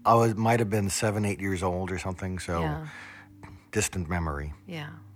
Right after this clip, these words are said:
Speaker 2: The bear?
Speaker 1: My, my parents
Speaker 2: Yeah.
Speaker 1: fed me all kinds of innards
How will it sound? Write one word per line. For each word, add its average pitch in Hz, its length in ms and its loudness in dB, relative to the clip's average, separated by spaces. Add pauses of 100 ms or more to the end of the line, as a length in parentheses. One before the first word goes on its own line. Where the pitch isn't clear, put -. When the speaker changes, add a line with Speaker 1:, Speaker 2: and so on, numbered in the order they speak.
(220)
Speaker 2:
The 170 80 -8
bear? 160 440 -6 (120)
Speaker 1:
My, 117 240 2
my 117 140 2
parents 120 400 2
Speaker 2:
Yeah. - 60 -6
Speaker 1:
fed 110 180 4
me 98 220 0
all 92 180 2
kinds 95 360 -2
of 80 300 -4 (720)
innards 98 640 2